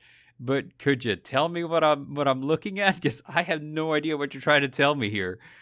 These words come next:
Uh, like, Pokemon just, like, uh, uh, you know, like, no disrespect to the model. I mean, like, like I said, she's, she looks great in this photo shoot. I mean, she, she very clearly,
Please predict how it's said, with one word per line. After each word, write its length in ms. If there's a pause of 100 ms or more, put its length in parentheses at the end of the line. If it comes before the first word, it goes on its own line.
(160)
Uh, 160
like, 240
Pokemon 520
just, 180
like, 280
uh, 280
uh, 60
you 220
know, 100
like, 180
no 140
disrespect 560
to 60
the 80
model. 320
I 40
mean, 180
like, 260
like 200
I 60
said, 280
she's, 480 (580)
she 200
looks 240
great 520
in 140
this 180
photo 240
shoot. 320
I 60
mean, 160
she, 340
she 520 (600)
very 460
clearly, 840